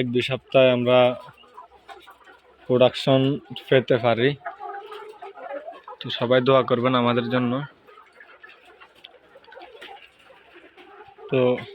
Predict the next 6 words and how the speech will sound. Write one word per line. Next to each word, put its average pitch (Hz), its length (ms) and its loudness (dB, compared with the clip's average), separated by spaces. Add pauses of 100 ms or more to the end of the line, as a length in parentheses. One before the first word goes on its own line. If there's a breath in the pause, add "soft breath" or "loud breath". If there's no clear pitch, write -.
(2500)
আমাদের 127 380 0
এখানে 139 260 2 (240)
আমরা 127 200 0 (120)
ছয়টা 127 300 2 (100)
লাইন 127 160 2 (100)
দিয়েছি, 135 340 0